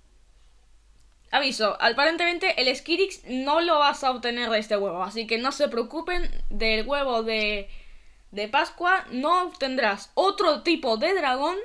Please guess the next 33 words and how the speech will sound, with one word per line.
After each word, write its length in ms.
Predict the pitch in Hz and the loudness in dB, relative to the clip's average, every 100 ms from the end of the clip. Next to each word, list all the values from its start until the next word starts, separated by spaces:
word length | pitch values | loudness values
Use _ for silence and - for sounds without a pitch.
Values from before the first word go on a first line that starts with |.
| - | -10
solamente 960 | - - 320 381 330 294 330 349 392 - | -16 -6 0 2 2 2 -2 -2 -4 -2
obtendrás 640 | 285 220 233 240 285 311 - | -4 -2 -6 -2 -2 -2 -6
el 200 | 262 233 | -4 -4
Skirix, 400 | - - - - | -8 -18 -18 -10
el 580 | 208 208 208 202 208 196 | -4 -2 -2 -2 -4 -2
aranga, 400 | 185 196 185 180 - | -2 -2 -4 -10 -12
madre 280 | 190 190 202 | -10 -8 -6
mía, 180 | 190 170 - - - | -8 -10 -16 -18 -20
<laughs> 400 | - - - - | -20 -20 -20 -20
que 140 | - 226 | -8 -6
se 100 | 208 | -2
me 140 | 220 | -2
lían 180 | 220 220 | -2 -2
las 140 | 208 | -4
palabras. 500 | 196 226 220 190 196 - | -2 -2 0 -2 -6 -8
Aquí 200 | 226 285 | -6 -4
se 100 | 311 | -2
ve 120 | 339 | -2
mucha 240 | 320 330 | -2 -6
gente 280 | 302 311 339 | -6 -6 -6
pidiendo, 1000 | 254 262 254 285 302 285 262 247 226 214 214 - - - - - - - _ - _ - - - - - - - - | -6 -6 -6 -4 -2 0 -2 -2 -4 -4 -8 -20 -20 -20 -20 -20 -20 -20 _ -20 _ -20 -20 -20 -18 -18 -18 -16 -6
pidiendo 840 | 208 226 247 285 277 254 240 233 | -4 -2 -2 -2 0 0 0 -2
los 560 | 226 214 208 202 196 196 | -2 -4 -2 -4 -4 -6
servidores 560 | 226 208 240 254 277 | -4 -2 -2 -2 -2
V 220 | 220 277 254 | -4 -2 -2
I 60 | |
P 340 | 240 277 285 - | -4 -6 -6 -8
y 300 | 285 285 277 | -8 -6 -6
yo 460 | 269 370 415 415 - - - | 0 2 2 0 -6 -20 -20
voy 280 | - 277 262 | -4 2 4
a 140 | 226 208 | 2 0
pedirlos 460 | 208 214 196 196 | -2 -2 -4 -10
también. 380 | 180 180 160 151 | -12 -14 -16 -18